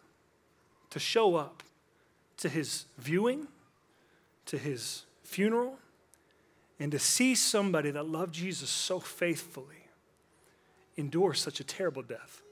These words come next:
And then to sit with his weeping wife and my really good friend, the, their daughter. What I could have done in those moments, and really kind of what God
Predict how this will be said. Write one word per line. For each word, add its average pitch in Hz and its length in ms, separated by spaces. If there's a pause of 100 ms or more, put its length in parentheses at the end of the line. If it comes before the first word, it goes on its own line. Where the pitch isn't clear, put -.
(1500)
And 160 160
then 147 80
to 151 100 (140)
sit - 420
with 151 140
his 143 180
weeping 160 400
wife 151 380
and 127 160 (920)
my 143 100
really 143 180
good 143 100
friend, 147 320
the, 139 140
their 151 140
daughter. 139 380 (2750)
What 156 120
I 156 80
could 269 200
have 220 120
done 135 240
in 135 100
those 127 180
moments, 143 460
and 139 160 (500)
really 170 220
kind 156 160
of 139 60
what 127 120
God 139 220